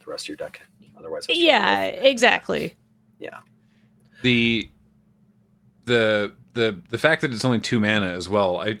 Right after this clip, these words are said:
Speaker 3: like, I feel like, <sighs> at least for s-, for sealed and draft, so much of this is,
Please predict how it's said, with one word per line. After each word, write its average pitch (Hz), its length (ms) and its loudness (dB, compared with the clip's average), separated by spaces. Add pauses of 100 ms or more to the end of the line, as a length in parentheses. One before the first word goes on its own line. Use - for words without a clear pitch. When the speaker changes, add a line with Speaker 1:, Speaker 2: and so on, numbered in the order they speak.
Speaker 3:
like, 113 180 -4
I 110 80 0
feel 196 260 2
like, 147 340 0 (1400)
<sighs> - 760 -16
at 127 80 -8
least 180 240 0
for 185 120 0
s-, - 220 -4 (100)
for 117 640 0 (120)
sealed 139 480 -2
and 117 100 -2
draft, 98 560 -2 (840)
so - 340 0
much 131 340 0
of 101 200 -4
this 98 420 -2 (300)
is, 92 580 -6